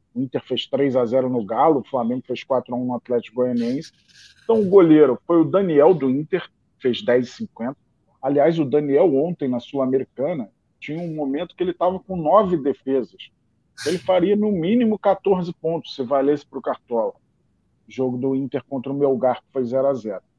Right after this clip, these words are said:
Ó, a seleção da rodada ficou no três quatro três. Na zaga, Marcelo Benevenuto, do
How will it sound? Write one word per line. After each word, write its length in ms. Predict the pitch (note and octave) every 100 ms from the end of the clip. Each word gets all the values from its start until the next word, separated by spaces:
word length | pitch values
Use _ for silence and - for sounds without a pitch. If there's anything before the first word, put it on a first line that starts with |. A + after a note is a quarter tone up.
| _ _ _ _
Ó, 160 | D3 D3
a 160 | C3+
seleção 420 | B2+ - D#3+ D3 E3
da 100 | D#3
rodada 280 | D#3 D3+ D3
ficou 300 | D3+ - D#3
no 100 | D3+
três 280 | - D3+ -
quatro 340 | E3 E3 G3 -
três. 380 | E3 G#3+ F#3
Na 180 | C#3+ C#3+
zaga, 480 | C3 C#3 C#3 B2 A2 _ _ _
Marcelo 380 | C3+ C3+ - E3+
Benevenuto, 720 | D#3+ D3+ D3+ C#3 D3 C#3+ C#3+
do 80 | C3+